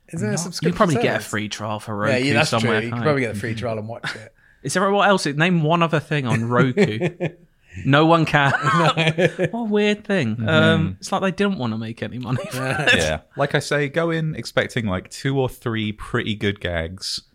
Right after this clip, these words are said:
Speaker 3: There's one really good scene where he goes to a Hollywood party and there's a lot
Speaker 2: Mm-hmm.
Speaker 3: of, like, cameos from famous
Speaker 1: Right.
Speaker 3: people pretending to be, like, their modern era,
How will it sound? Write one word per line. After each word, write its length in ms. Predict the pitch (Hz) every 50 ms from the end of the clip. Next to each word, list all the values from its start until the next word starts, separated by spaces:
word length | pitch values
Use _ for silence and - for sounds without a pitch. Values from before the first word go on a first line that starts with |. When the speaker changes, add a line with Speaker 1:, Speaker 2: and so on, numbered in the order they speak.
| _ -
Speaker 3:
There's 100 | 104 92
one 260 | 104 117 117 113 110 -
really 260 | 113 113 107 107 107
good 180 | 104 107 98 -
scene 300 | - - 101 101 98 95
where 80 | 90
he 60 | 92
goes 180 | 92 92 87 -
to 80 | - 90
a 40 |
Hollywood 440 | 85 - 92 90 87 85 85 78 -
party 540 | - 90 87 85 78 - 76 76 78 85 -
and 80 | - 80
there's 80 | 82 -
a 60 | 85
lot 180 | 82 82 82
Speaker 2:
Mm-hmm. 80 | 78 -
Speaker 3:
of, 120 | 80 - -
like, 180 | 78 78 -
cameos 560 | - - 85 80 82 82 82 85 87 87 85 -
from 220 | - 87 87 87
famous 320 | - - 87 87 90 -
Speaker 1:
Right. 160 | 123 120 101 104
Speaker 3:
people 140 | 98 92
pretending 500 | - - 92 - 87 85 85 85 87 85
to 100 | 82 -
be, 340 | 82 87 85 85 85 87 85 85
like, 320 | 87 85 85 87 - - _ - - - _ _ -
their 340 | - 87 85 80 80 82 80 -
modern 720 | - 80 85 85 85 82 82 85 85 82 82 82 82 85 _ _ -
era, 280 | - 92 85 80 -